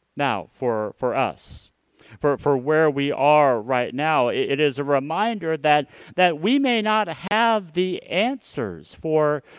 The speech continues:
for the things that, that are causing us pain in our lives right now. I, I, I think of one of our church members who is getting ready to start chemotherapy again next week.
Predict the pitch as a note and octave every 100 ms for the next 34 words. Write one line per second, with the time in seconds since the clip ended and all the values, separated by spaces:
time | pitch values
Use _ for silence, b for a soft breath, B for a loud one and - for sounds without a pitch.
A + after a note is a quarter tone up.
0 | B G3 F#3 F3 D#3+ C#3 - G#3+ A3+ A3
1 | G3+ F3+ E3+ E3 B B - F#3 E3+ D3+
2 | - G#3 A3 A3 G3 G3 D#3+ D3+ - -
3 | - G#3+ G#3 D#3+ D3+ D#3 D#3+ E3 D#3+ E3+
4 | F#3+ F#3+ D#3+ - D#3+ D3+ D#3 F3 F3 B2+
5 | D#3 D3+ D3+ C#3+ F#3 E3+ D#3+ D#3 D3 -
6 | B B B F3 F#3+ F3 D#3+ - A3+ G#3+
7 | G3+ D#3+ C#3+ C3+ D#3+ F3 D#3 C#3+ F3+ F#3+
8 | F#3+ F#3 F#3 D#3+ - E3+ E3 - F3+ E3
9 | C#3+ - G3 G#3 F#3+ D#3+ D3 C#3 D3 D3
10 | D3 C#3 - F3+ G#3 D#3 _ -